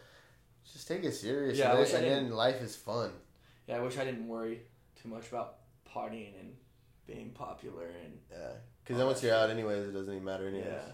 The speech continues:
Speaker 1: It's like, it gets you zero.
Speaker 2: Oh,
Speaker 1: Nowhere.
Speaker 2: nothing.
Speaker 1: You're still at the starting line.
Speaker 2: <laughs> Yeah, I know.
Speaker 1: <laughs> That's so crazy. And that's something, you know, you just pass along to the,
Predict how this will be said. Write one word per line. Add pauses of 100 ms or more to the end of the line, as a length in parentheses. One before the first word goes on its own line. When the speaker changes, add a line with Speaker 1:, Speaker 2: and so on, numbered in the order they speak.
Speaker 1:
It's
like,
it
gets
you
zero. (280)
Speaker 2:
Oh,
Speaker 1:
Nowhere.
Speaker 2:
nothing. (180)
Speaker 1:
You're
still
at
the
starting
line.
Speaker 2:
<laughs>
Yeah,
I
know. (160)
Speaker 1:
<laughs>
That's
so
crazy. (480)
And
that's
something,
you
know,
you
just
pass
along
to
the,